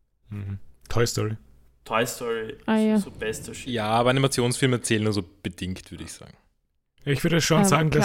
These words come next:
Speaker 1: es
Speaker 3: Cloud
Speaker 1: zählt.
Speaker 3: Atlas.
Speaker 4: Na, aber insbesondere, wenn man sie als, als Kind gesehen hat,
Speaker 2: Cloud
Speaker 1: Mhm.
Speaker 2: Atlas
Speaker 4: so wie vielleicht
Speaker 2: war doch
Speaker 4: Toy Story,
Speaker 2: super scheiße, oder?
Speaker 3: Ja, voll.
Speaker 4: dann
Speaker 3: Also
Speaker 4: hat man nicht einmal die Person irgendwie erlebt.
Speaker 1: Das
Speaker 3: sehr
Speaker 1: stimmt.
Speaker 3: starke Gefühle gegen Cloud Atlas.
Speaker 2: Hä, aber das, das ist doch, der Cloud Atlas war doch dieser Fantasy-Film, oder?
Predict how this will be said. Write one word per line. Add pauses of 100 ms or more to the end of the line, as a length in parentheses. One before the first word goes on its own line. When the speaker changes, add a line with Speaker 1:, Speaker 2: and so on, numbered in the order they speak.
Speaker 1:
es
Speaker 3:
Cloud
Speaker 1:
zählt.
Speaker 3:
Atlas. (440)
Speaker 4:
Na,
aber
insbesondere,
wenn
man
sie
als, (160)
als
Kind
gesehen
hat,
Speaker 2:
Cloud
Speaker 1:
Mhm.
Speaker 2:
Atlas
Speaker 4:
so
wie
vielleicht
Speaker 2:
war
doch
Speaker 4:
Toy
Story,
Speaker 2:
super
scheiße,
oder?
Speaker 3:
Ja,
voll. (440)
Speaker 4:
dann
Speaker 3:
Also
Speaker 4:
hat
man
nicht
einmal
die
Person (220)
irgendwie
erlebt. (140)
Speaker 1:
Das
Speaker 3:
sehr
Speaker 1:
stimmt.
Speaker 3:
starke
Gefühle
gegen
Cloud
Atlas.
Speaker 2:
Hä,
aber
das,
das
ist
doch,
der
Cloud
Atlas
war
doch
dieser
Fantasy-Film,
oder?